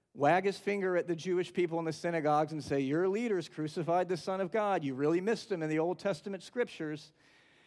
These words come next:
He doesn't go to the Greek audience at the Areopagus and say, "Look at all of these idols. You're a bunch of polytheistic pagans. What are you doing?" No, he kind of minimizes those differences. And then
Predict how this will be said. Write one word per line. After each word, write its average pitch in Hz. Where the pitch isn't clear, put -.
He 165
doesn't 190
go 180
to 185
the 165
Greek 151
audience 151
at 156
the 156
Areopagus 151
and 151
say, 165
"Look 339
at 233
all 208
of 180
these 175
idols. 151
You're 339
a 285
bunch 214
of 147
polytheistic 196
pagans. 147
What 285
are 349
you 294
doing?" 165
No, 202
he 208
kind 233
of 208
minimizes 196
those 147
differences. 147
And 143
then 147